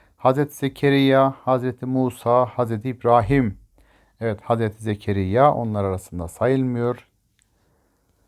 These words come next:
İlk temellerini Hazreti Adem Aleyhisselam tarafından atılan mabet hangisidir? Mescid-i Nebi, Kabe, Mescid-i Aksa, Küba Mescidi. Hazreti Adem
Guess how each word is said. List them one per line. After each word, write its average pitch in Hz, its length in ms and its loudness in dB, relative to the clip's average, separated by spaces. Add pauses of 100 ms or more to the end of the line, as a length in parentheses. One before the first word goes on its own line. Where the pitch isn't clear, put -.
(560)
İlk 202 440 0
temellerini 165 640 4
Hazreti 151 460 0
Adem 147 380 4
Aleyhisselam 143 680 2
tarafından 131 420 0
atılan 127 400 -2
mabet 120 520 2
hangisidir? 139 640 -2 (340)
Mescid-i 120 520 -4
Nebi, 110 500 -2 (120)
Kabe, 131 500 4
Mescid-i 123 480 -2
Aksa, 156 460 0
Küba 123 360 0
Mescidi. 101 580 -6 (520)
Hazreti 107 440 -4
Adem 123 640 2